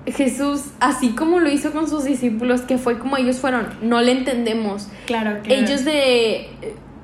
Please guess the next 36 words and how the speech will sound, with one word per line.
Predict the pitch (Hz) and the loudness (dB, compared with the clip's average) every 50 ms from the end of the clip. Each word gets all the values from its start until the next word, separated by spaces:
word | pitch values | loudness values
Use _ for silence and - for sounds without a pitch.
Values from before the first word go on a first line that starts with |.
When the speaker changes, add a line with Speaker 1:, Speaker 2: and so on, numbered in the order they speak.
| - - - - 233 220 | -20 -18 -16 -12 -6 -2
Speaker 1:
Jesús | - 294 262 247 262 240 233 | 0 2 2 2 2 2 2
explicó | 269 294 - - 302 285 247 - 269 254 | 0 0 0 0 -2 -2 0 -2 -2 -2
de | 262 | -2
una | 269 277 285 | -2 -2 -2
manera | 285 285 277 262 254 247 247 247 254 | -2 -2 -2 0 0 0 -2 -2 0
tan | - 254 233 240 240 | 0 2 2 2 2
hermosa | 254 262 262 254 240 233 220 240 | 0 0 0 -2 -2 0 0 0
y | 247 | 2
fue | 240 247 247 - | 2 2 0 0
como | 254 262 311 - | 0 -2 -2 -2
tan | 311 - 277 247 247 240 233 233 240 | -2 -2 0 0 2 0 0 -2 0
claro. | 254 254 240 233 226 220 202 262 254 226 | 0 2 2 2 2 0 0 0 -2 -2
Speaker 2:
Uf, | 214 - - | -4 -6 -10
sí. | - - - 220 190 - - | -12 -10 -8 -6 -6 -4 -2
Speaker 1:
Entonces, | 277 285 262 320 320 302 294 311 359 381 339 339 - - - - - - | -2 0 2 2 2 2 2 4 4 4 2 0 -6 -14 -16 -18 -14 -12
¿cómo | - - 269 285 302 302 | -10 -6 -4 -2 -2 0
no | 302 294 294 | 0 0 -2
lo | 285 277 285 | -2 -2 -2
va | 294 302 | -2 -2
a | |
hacer | 285 - - 254 247 254 247 247 247 - - - - 240 | -4 -2 -2 0 0 0 -2 -4 -8 -14 -16 -14 -8 -2
por | - 254 254 247 | 0 2 2 4
medio | 247 247 240 240 240 247 | 2 2 2 0 0 0
del | 254 247 254 | -2 0 0
Espíritu | 247 247 240 - 254 247 254 247 - 254 | 0 -2 -2 -4 -8 -8 -8 -8 -8 -10
Santo? | 240 - 247 240 240 - - - - | -8 -6 -6 -6 -8 -10 -10 -6 -6
Speaker 2:
Exacto. | 294 226 - - 302 302 302 302 - - 247 214 196 202 - - - | -6 -6 -6 -4 -2 -2 -4 -4 -4 -4 -2 -2 -4 -6 -10 -10 -4
Speaker 1:
O | - 269 285 | -2 0 0
sea, | 269 294 277 285 254 - | 2 2 2 0 0 0
¿cómo | 277 285 269 285 320 330 | -2 -2 0 2 2 4
no | 339 330 339 339 330 | 4 4 4 4 4
más | 330 330 311 302 294 302 | 2 2 2 0 0 -2
nos | 311 311 277 262 285 | -2 -2 -2 0 0
va | 277 | 0
a | 269 | 0
hablar? | 269 262 247 240 240 247 | 2 0 0 0 0 -2